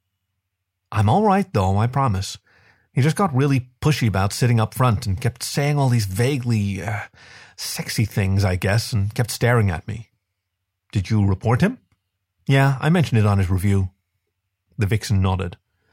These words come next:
"Just made the rest of my shift feel extra long is all.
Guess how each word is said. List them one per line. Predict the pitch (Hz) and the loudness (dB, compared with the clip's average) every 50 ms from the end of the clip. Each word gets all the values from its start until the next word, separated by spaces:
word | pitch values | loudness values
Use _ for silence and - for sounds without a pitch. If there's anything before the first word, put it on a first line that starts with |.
| _ - - - - - - - - | _ -20 -20 -20 -20 -20 -20 -12 -6
"Just | - 196 - | -6 -2 0
made | 185 170 151 143 | 0 2 2 2
the | 127 127 | 4 2
rest | 127 120 - | 2 2 2
of | 127 | 2
my | 113 107 104 | 2 2 2
shift | - - 135 120 - - | 0 0 0 -2 -2 -2
feel | - 113 107 104 | -2 0 2 2
extra | 101 104 - - 107 | 2 0 0 -2 -2
long | 95 92 92 95 113 113 98 87 | 0 0 2 2 2 2 0 0
is | 87 90 | -2 -4
all. | 82 82 92 101 - | -6 -8 -8 -10 -14